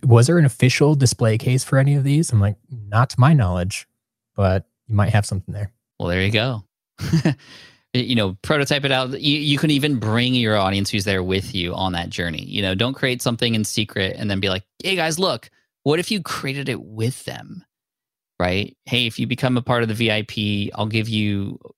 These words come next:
Speaker 2: weekly access to this thing that we're creating together," or what have you. I think you could definitely sell more people into the V I P. Again, not because you wanna make more money from them, but because you're giving them access to an experience that's beyond what they can normally get elsewhere.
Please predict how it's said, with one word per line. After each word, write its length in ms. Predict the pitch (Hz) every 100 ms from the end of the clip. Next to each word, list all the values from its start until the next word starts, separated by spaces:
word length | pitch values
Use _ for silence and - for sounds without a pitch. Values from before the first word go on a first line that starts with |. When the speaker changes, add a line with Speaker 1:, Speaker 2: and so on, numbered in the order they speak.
| _
Speaker 2:
weekly 360 | 117 117 123 107
access 340 | 101 - 101
to 100 | 107
this 180 | 98 -
thing 160 | 104 98
that 100 | 87
we're 100 | -
creating 460 | - 98 92 90
together," 580 | 90 87 82 82 92 - -
or 420 | 101 87 87 87
what 160 | -
have 280 | - - 95
you. 80 | 95
I 80 | 107
think 180 | 123 107
you 80 |
could 140 | 110 101
definitely 320 | 95 90 87
sell 220 | - 90
more 140 | 90 87
people 280 | 95 95
into 140 | 95 95
the 100 | 92
V 100 | 95
I 160 | 95 -
P. 200 | 98 87
Again, 300 | 101 92 101
not 280 | 107 117 - _ _ _ _ -
because 260 | 135 110
you 80 | 107
wanna 180 | 110 101
make 160 | 92
more 100 | 90
money 280 | 90 107 107
from 180 | - 85
them, 240 | 85 - - _ _ -
but 120 | 107
because 480 | 110 - 101 98 101
you're 140 | 95
giving 340 | 92 107 104 101
them 160 | 92
access 420 | 85 82 - 92
to 200 | - 98
an 60 | 87
experience 760 | 82 - - - 104 95 87 90
that's 160 | 87
beyond 500 | - 90 92 90 90
what 120 | 90
they 80 | -
can 140 | - 98
normally 320 | 50 - -
get 160 | 50
elsewhere. 560 | 50 50 - - -